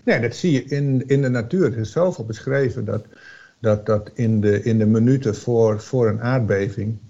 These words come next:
eh, allerlei dieren al, eh, eh, zich terugtrekken. De vogels worden stil. Eh, dus er is,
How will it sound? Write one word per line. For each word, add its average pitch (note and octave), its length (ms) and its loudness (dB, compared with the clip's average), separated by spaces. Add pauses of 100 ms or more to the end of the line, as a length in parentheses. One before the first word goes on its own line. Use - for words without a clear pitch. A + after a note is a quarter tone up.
(180)
eh, G#2+ 240 -6
allerlei A2+ 400 2
dieren G#2+ 440 0
al, G#2 440 0
eh, G2+ 640 -2
eh, G#2 60 0
zich G#2+ 220 -2
terugtrekken. A2+ 600 0
De - 60 -4
vogels A2+ 440 0
worden A2 240 0
stil. G2+ 640 0
Eh, G2+ 320 -4 (640)
dus - 260 -6
er - 100 -2
is, G2 120 -2